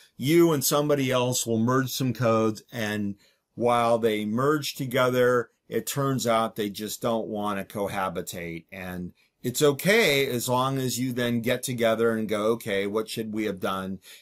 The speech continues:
And you fix it right now, right? Build failures are the number one thing you should fix in your shop. You want to measure velocity, and you want to compare their velocity to their rejections and bug points.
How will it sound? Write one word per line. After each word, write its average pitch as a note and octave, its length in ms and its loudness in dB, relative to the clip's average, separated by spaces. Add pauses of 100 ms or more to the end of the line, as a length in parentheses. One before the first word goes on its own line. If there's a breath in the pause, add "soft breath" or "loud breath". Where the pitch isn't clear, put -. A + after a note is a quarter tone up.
(120)
And G2+ 420 -4
you G#2 180 -4
fix - 360 -4
it E2+ 180 -6 (300)
right G#2+ 260 0 (100)
now, C3+ 540 -2 (960)
right? A2 380 -2 (440 soft breath)
Build D3+ 320 6
failures D3 540 4
are A#2 340 4 (160)
the A2+ 140 -2
number C#3+ 360 2
one C#3 300 2
thing A#2+ 340 -2
you G#2 220 -4
should G#2 240 -6
fix - 640 -4 (280)
in A#2 140 -4
your G#2 180 -4
shop. F2+ 420 -4 (1900)
You C3 140 2
want D3+ 180 6
to E3 40 4
measure F3 320 0
velocity, F#3 800 0 (540)
and D3 120 0
you D#3 100 4
want F#3 160 4
to G3 60 -2
compare G3 500 2
their G3 160 2
velocity C3+ 640 0
to D3 160 0
their C#3 140 0
rejections C3 640 -2
and E3+ 160 0
bug G3 240 4
points. G2 480 -4